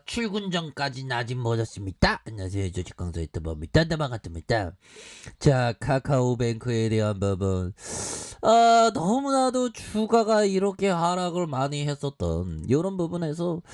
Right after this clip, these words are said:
아, 충분히 다시 좋아질 수 있어요. 시간에 올랐을 것 같은데, 어, 올랐잖아, 보면. 어, 영점삼오에 대한 부분. 정말 메르치, 제이피, 모간 서울. 진짜 얘네들 왜 매도, 거래원이죠, 거래원. 음.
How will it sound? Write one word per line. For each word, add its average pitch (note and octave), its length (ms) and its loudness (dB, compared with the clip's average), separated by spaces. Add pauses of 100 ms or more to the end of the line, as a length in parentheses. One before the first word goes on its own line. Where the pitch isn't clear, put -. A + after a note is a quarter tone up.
(380)
아, G#3+ 260 4
충분히 D4 440 -2
다시 A#3 280 -2
좋아질 C4+ 340 0
수 E4 140 0
있어요. B3 340 2
시간에 D4 340 -4
올랐을 A3+ 360 0
것 A3 100 -2
같은데, A3+ 320 -2
어, A3+ 100 0 (260)
올랐잖아, B3+ 360 0
보면. C3+ 460 -6
어, A#2+ 260 -2
영점삼오에 C#3+ 1000 0
대한 A#2+ 320 0
부분. G2+ 520 0 (600)
정말 G3+ 300 4
메르치, C4 680 4
제이피, C4+ 680 4
모간 A#3+ 640 2
서울. A3+ 640 2 (420)
진짜 C#4+ 960 4 (540)
얘네들 C4+ 760 2
왜 A#3+ 240 6
매도, A3 680 2
거래원이죠, F#3 880 2
거래원. E2 400 -2
음. E2 720 -6